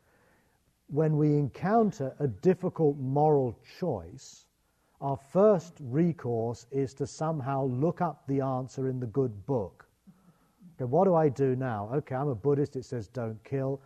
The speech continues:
Right, we don't kill. Don't lie, et cetera, et cetera.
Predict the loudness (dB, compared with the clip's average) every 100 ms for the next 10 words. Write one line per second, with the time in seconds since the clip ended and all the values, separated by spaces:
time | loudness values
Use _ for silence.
0 | _ -6 -4 -4 -10 _ _ _ _ _
1 | _ _ -4 -2 -2 -4 -8 -10 -12 _
2 | _ _ _ _ _ -4 -4 -2 -2 -2
3 | -6 -14 _ _ _ -20 -20 _ _ _
4 | _ -12 -8 -8 -8 -12 -10 -10 -10 -16